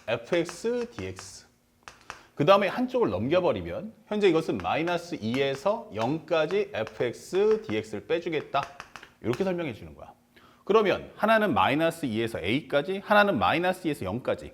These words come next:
빼버리면 이거 뭐 나와? 하면은 영부터 A까지 에프엑스 디엑스를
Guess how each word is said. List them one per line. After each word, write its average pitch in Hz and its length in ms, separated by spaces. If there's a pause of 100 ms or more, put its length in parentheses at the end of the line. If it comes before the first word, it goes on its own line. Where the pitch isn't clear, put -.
(120)
빼버리면 214 540
이거 - 120
뭐 95 200
나와? 101 400
하면은 151 300 (420)
영부터 151 960
A까지 131 840
에프엑스 196 840
디엑스를 135 840